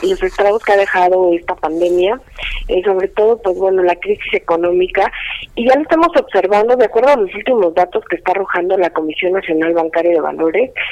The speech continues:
que es la máxima autoridad del sistema financiero. Pues bueno, eh, observamos que en julio, eh, Mario,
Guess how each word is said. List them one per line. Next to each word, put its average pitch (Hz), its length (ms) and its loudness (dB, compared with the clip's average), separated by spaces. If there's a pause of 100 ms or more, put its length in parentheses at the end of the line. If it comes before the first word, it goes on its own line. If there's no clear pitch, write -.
(200)
que 196 120 2
es 190 80 0
la 196 120 6
máxima 196 440 2
autoridad 165 680 2 (200)
del 160 760 0
sistema 180 380 -4
financiero. 196 720 2 (580)
Pues 202 160 0
bueno, 214 200 6 (240)
eh, 185 500 4
observamos 214 540 4
que 202 80 2
en 185 100 2
julio, 254 760 4
eh, 180 300 2
Mario, 196 680 2